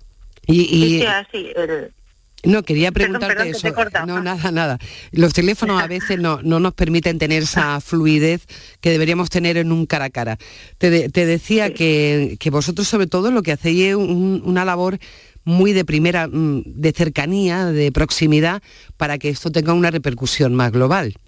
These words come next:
Speaker 2: Sí, porque entendemos que es a través del ejemplo como a tra-, cómo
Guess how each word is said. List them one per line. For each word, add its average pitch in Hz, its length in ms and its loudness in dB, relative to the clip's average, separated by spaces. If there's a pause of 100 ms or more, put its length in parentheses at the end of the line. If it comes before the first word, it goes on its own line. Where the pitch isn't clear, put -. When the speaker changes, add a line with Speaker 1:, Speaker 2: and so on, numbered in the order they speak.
(1400)
Speaker 2:
Sí, 247 120 0
porque 208 480 -2
entendemos 196 760 -2
que 185 360 -4
es 202 260 -2
a 233 80 0
través 220 300 -6
del 202 140 -6
ejemplo 233 720 -2
como 175 300 -2
a 170 80 -2
tra-, 160 240 -8
cómo 190 300 -4